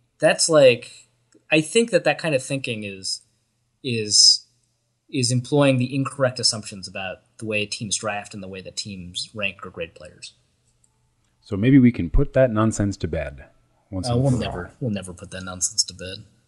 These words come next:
Speaker 1: It's
Speaker 2: Well.
Speaker 1: a debate every single year, and it annoys me every single year.
Speaker 2: <laughs> I know you certainly sound happy to have it now. Uh, <laughs> speaking of putting nonsense to bed, that is the end of the mailbag,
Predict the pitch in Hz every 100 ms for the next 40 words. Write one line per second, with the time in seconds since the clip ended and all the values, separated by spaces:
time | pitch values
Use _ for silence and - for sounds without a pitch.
0 | _ - 107 98 85 - 101 107 104 98
1 | 107 92 107 98 98 95 95 101 113 127
2 | 110 98 104 117 104 95 98 - - 147
3 | 170 165 156 156 147 147 143 156 143 139
4 | 135 110 120 120 101 98 98 82 87 80
5 | - _ _ _ _ _ - - - -
6 | 202 190 - - - - _ - _ _
7 | _ - 196 190 170 170 156 139 143 131
8 | 123 - 92 95 85 82 - _ _ _
9 | _ _ _ _ 107 110 113 107 110 98
10 | 101 107 110 117 110 98 87 82 80